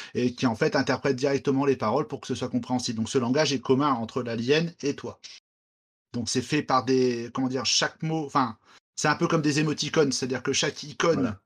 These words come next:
Speaker 1: euh, représente un mot derrière et on assemble des icônes pour pouvoir faire des phrases, construire des phrases.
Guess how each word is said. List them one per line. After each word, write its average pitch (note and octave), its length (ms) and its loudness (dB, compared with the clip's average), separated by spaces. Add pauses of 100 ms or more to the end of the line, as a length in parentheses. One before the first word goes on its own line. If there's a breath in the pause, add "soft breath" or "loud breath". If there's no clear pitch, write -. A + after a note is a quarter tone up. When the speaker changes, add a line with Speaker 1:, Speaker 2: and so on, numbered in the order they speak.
(180)
Speaker 1:
euh, B2+ 60 2
représente C#3+ 640 0
un C3 120 0
mot D3 180 0
derrière C#3+ 520 2
et D3 240 -4
on C#3+ 200 -4
assemble C3+ 460 -2
des B2 280 -8
icônes D3+ 260 -4
pour C#3+ 120 -10
pouvoir A2 300 -6
faire C#3 160 -4
des B2+ 140 -4
phrases, C#3+ 260 -6
construire C3 380 -4
des A2+ 100 -6
phrases. - 320 -10